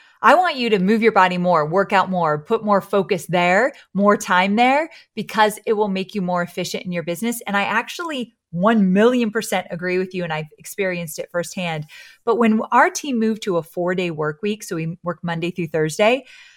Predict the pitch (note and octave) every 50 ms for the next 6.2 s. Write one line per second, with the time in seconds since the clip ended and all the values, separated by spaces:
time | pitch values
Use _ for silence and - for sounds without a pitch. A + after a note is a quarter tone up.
0 | _ - - - A3+ B3 C#4+ D4 C#4+ C#4 A#3+ A#3 A3+ G#3+ G3+ G3 G#3 G#3 G3+ -
1 | - A3 G3 F#3+ F#3+ F#3 - - - G#3 G3+ - G3 E3+ - - - A#3+ B3 A#3+
2 | G3+ F3 E3 D#3+ D#3+ E3+ - - - G3 G3 F#3 F#3 - - G#3+ G3 F#3+ F#3 F3
3 | E3+ E3+ E3+ E3+ F3 - _ _ _ _ - A3+ B3 B3 G3+ A3 - - A#3 A#3+
4 | A#3 A3+ G3 F#3 F3 E3 D#3+ D#3 D3+ D3+ D3 - - F3 F3+ E3+ A3 G3+ F3 A#3
5 | C4 D4 C#4 F4+ E4+ D#4+ D#4 D4+ D#4 A#3 A3 G#3 A#3 B3 C4 C4 A#3+ A#3+ - G#3
6 | F#3+ F3+ F3